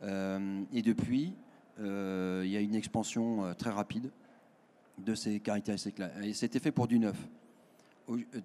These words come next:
quand on fait du monument historique, on part pas du neuf, on part de l'existant. Donc, toute la difficulté, c'est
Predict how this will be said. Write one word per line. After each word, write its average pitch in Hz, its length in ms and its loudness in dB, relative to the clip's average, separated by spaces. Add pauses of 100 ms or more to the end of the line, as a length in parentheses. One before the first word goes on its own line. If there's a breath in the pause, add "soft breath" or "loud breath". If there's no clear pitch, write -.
quand 139 220 -4
on 135 100 0
fait 135 140 -4
du 120 120 0
monument 113 300 2
historique, 127 400 -4
on 117 60 -2
part 110 200 -6
pas 143 160 -2
du 110 180 -6
neuf, 117 200 -2 (180)
on 107 80 -6
part 110 200 -4
de 107 100 -4
l'existant. 104 500 -6
Donc, 98 160 -8
toute 127 220 -14
la 143 80 -4
difficulté, 127 540 -4
c'est 107 260 -4